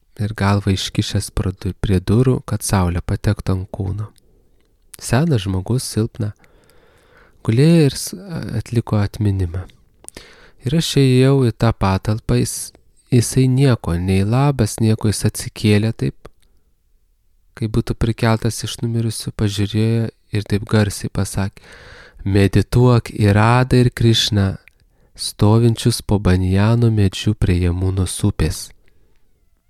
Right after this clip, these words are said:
Nei labas, nei radė, radė, nieko, nei kaip tu gyveni, va taip, va, puch, tokį nurodymą. Iškart.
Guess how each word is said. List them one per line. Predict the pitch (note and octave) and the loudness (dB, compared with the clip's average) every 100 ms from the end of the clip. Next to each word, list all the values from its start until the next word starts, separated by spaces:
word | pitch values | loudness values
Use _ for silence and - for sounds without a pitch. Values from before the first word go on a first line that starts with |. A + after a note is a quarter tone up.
| _ _ _ _ _ _ _ _ _ _ _ _ _ _ _ _ _ _ | _ _ _ _ _ _ _ _ _ _ _ _ _ _ _ _ _ _
Nei | B2 A#2+ B2+ B2+ | -2 2 4 4
labas, | C3 C#3 C#3+ C#3 C#3 - | 4 2 2 2 2 2
nei | B2+ B2+ | 4 4
radė, | B2+ B2 A#2+ | 4 4 4
radė, | C3 C3+ C3 B2 | 4 4 4 4
nieko, | B2+ C#3+ B2+ - A2 | 6 6 4 2 2
nei | G#2+ | 2
kaip | - A2+ | 0 -2
tu | - | -2
gyveni, | A2+ A2 A#2 A#2+ | -2 0 0 0
va | A2+ | 0
taip, | - A2+ F2 | 0 0 -2
va, | F2+ _ | -8 _
puch, | - F#3 D3 - | 2 4 4 2
tokį | - G2 - | 0 0 2
nurodymą. | G2 G2 F#2+ F2+ G#2 B2 _ _ _ _ _ _ - | 4 4 4 2 -4 -16 _ _ _ _ _ _ -2
Iškart. | A2+ - A3 F#3 - | -2 2 2 0 -4